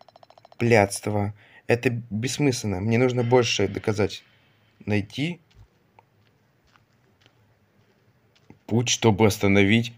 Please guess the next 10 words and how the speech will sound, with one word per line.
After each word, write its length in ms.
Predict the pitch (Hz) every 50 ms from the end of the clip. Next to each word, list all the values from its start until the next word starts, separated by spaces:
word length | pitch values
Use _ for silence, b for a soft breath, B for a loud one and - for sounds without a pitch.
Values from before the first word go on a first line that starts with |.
| _ _
Сука, 580 | _ - - - 107 101 - 110 120 156 - - _ _ _ _
я 120 | - 92
испугался. 640 | 95 - _ - 90 98 98 98 - - - 131 - _ _ _ _ _ _ _ _ _ _ _ _ _ _ _ _ _ _ _ _ _ _ _ _ _ _ _ _ _ _ _ _ _ _ _ _ _ _ _ _ _ - _ _ _ _ _ _ _ _ _ _ _ _ _ _ _ _ _ _ _
Этот 300 | 107 101 - - - 104
ебаный 320 | 95 90 101 101 98 95
фан. 360 | 92 - - - 90 82 - -
Ну, 220 | _ 98 107 104 95
этот. 260 | 90 - - - _ _ _ _ _ _ _ _ _ _ _ _ _ _ _ _ _ _ _ _ _ _
Ну, 200 | - 170 180 165
это. 160 | 127 113 -